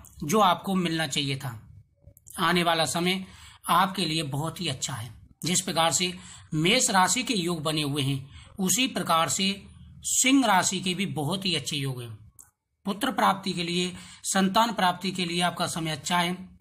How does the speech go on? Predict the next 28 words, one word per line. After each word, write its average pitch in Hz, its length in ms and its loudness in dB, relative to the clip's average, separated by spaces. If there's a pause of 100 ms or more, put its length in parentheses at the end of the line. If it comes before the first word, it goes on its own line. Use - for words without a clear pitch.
(720)
वाहन 170 440 4
आदि 214 260 2
का 214 120 0
सुख 185 260 -2
भी 185 100 0
आपको 196 260 0
मिलेगा, 190 340 0 (840)
परिवार 214 380 4
का 240 140 4
सुख 208 260 -2
आपको 196 260 0
मिलेगा, 190 360 0
पिता 208 380 -2
का 220 420 0
सहयोग 185 460 0
आपको 185 280 -2
मिलेगा, 147 320 -6 (960)
परिवार 226 340 4
की 247 160 -2 (340)
हर 202 240 2
खुशी 190 300 -2
आपको 143 300 -4
मिलेगी। 143 300 -2
लेकिन 180 240 0
कुछ 285 300 -4
परेशानियां 156 640 -2
भी 160 100 -2
आएंगी 185 360 0